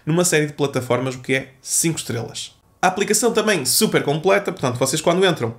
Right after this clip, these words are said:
autenticação biométrica, não só eu recomendo, como eu acho que isto devia ser obrigatório para vocês garantirem mais um nível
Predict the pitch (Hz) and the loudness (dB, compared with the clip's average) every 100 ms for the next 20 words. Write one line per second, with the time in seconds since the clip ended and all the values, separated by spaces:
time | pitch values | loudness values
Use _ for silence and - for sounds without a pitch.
0 | - 175 185 185 165 147 151 139 127 131 | -2 0 0 0 0 0 2 2 2 -2
1 | 143 143 156 190 190 190 147 - - - | -4 -4 0 0 2 2 2 -4 -10 0
2 | 151 - 147 135 160 147 147 139 - 160 | 0 2 0 0 0 2 4 4 0 -6
3 | - 139 139 139 127 131 131 127 120 113 | -4 0 2 2 2 2 0 0 0 0
4 | - 180 165 160 131 139 131 117 123 165 | 0 0 0 -2 0 0 0 -2 -2 0
5 | 208 165 147 147 127 117 | 0 0 0 0 0 -2